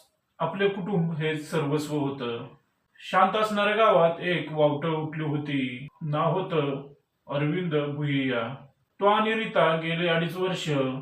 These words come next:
संपर्कात होते. पहिल्यांदा नजरा मिळाल्या त्यावेळी काहीही नव्हते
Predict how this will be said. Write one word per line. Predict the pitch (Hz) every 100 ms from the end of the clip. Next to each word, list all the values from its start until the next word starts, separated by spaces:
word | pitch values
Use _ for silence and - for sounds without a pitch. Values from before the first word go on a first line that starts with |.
| - -
संपर्कात | 156 135 147 147 151 147
होते. | 151 147 131 120 123 143 - _ -
पहिल्यांदा | 190 190 226 214 170 185 175 165
नजरा | 160 147 165 175
मिळाल्या | 180 170 151 147
त्यावेळी | 151 165 170 156 151 151
काहीही | 139 135 143 143
नव्हते | 147 139 - 127